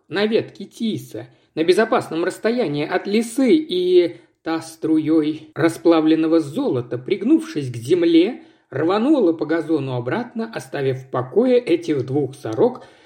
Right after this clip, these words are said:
которые принялись громко стрекотать, отмечая свою победу. Две,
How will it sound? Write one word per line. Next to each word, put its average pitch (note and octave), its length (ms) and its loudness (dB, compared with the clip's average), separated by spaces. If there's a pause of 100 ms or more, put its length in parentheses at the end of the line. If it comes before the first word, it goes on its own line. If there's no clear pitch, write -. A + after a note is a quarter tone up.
(120)
которые D4 440 4
принялись A3 680 -2
громко F#3+ 500 0
стрекотать, F#3 960 -4 (320)
отмечая D3+ 720 0
свою D3+ 400 0
победу. C3 640 -4 (440)
Две, B2 680 0